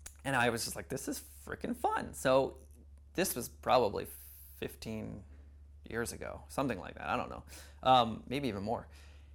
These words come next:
Ended up getting paid to jump on a pogo stick. This, I reached out to the company, sent them some videos, uh, and they were like, "Oh, well, why don't you, if you're interested, we'll pay you to come out and just do demos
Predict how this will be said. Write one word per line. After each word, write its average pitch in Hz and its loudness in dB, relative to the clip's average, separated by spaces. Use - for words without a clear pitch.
Ended 156 4
up 143 6
getting 143 4
paid 147 -2
to 120 -4
jump 151 2
on 147 0
a 131 0
pogo 185 2
stick. - -4
This, 123 -4
I 120 0
reached 127 -2
out 147 8
to - -4
the 120 -2
company, 147 0
sent 139 0
them 135 0
some 113 -4
videos, 143 2
uh, 110 2
and 120 0
they 120 2
were 113 2
like, 110 0
"Oh, 170 4
well, 120 4
why 123 2
don't 190 -4
you, 151 0
if - -6
you're 123 0
interested, 156 -2
we'll 120 2
pay 139 0
you 165 0
to 120 0
come 127 0
out 131 2
and 123 -2
just 117 -2
do 131 2
demos 120 -2